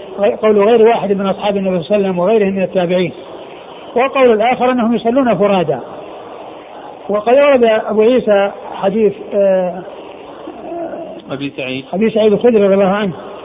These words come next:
Speaker 1: أن رجلا جاء وقد صلى الناس، فقال النبي صلى الله عليه وسلم: "ألا رجل يتجر على هذا؟"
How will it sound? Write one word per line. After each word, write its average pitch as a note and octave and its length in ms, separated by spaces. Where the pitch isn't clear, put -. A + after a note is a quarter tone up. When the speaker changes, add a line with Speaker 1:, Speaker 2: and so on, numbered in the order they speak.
Speaker 1:
أن A3 180
رجلا G3+ 500
جاء G3 520
وقد F#3+ 300
صلى G3+ 200
الناس، G3+ 380
فقال G3 760
النبي G3+ 260
صلى E3+ 80
الله - 80
عليه G#3+ 260
وسلم: A3+ 80
"ألا G#3+ 160
رجل G#3 300
يتجر G3+ 540
على F#3+ 160
هذا؟" F#3 600